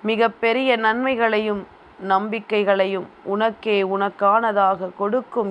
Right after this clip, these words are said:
என்பதனை நீ மறந்து விடாதே. இந்த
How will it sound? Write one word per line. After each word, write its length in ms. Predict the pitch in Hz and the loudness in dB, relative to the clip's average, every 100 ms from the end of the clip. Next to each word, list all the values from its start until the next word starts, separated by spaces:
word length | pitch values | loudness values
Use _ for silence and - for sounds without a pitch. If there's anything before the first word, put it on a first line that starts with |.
| 185 | -4
என்பதனை 440 | 185 185 180 180 170 - - - - 190 | -2 0 0 -2 -6 -10 -20 -20 -12 -4
நீ 120 | 196 180 180 - 190 | -2 -2 -6 -8 0
மறந்து 400 | 180 208 240 202 | 2 2 0 -2
விடாதே. 440 | 175 170 170 170 180 - - - - - - - - - - - - | -2 0 0 0 -8 -12 -20 -20 -20 -20 -20 -20 -20 -20 -20 -8 2
இந்த 180 | 208 208 | 4 6